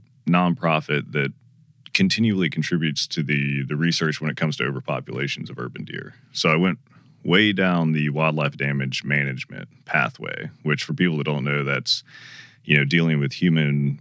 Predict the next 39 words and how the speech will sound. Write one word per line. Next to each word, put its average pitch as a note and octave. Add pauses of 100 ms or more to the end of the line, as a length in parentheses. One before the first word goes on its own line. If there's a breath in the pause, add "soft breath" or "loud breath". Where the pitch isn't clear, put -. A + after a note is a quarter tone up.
wildlife C#2
interactions C#2
or B1
human C#2
wildlife B1+
conflicts, C2+
mostly E2+
in D#2
urban D2+
areas, D2
sometimes C#2
military C#2+
bases, B1
Air A1
Force -
bases, - (160)
um, A#2 (180)
that A2
kind -
of -
thing. -
So E2+ (680 soft breath)
ended F2+
up F2
working E2
in D#2
eight D#2
different D2
states D2+
and D2
overseas, C#2+
doing C2+
a C2
lot C2
of B1+
sharpshooting D2+
work C#2
with B1+
deer. D#2+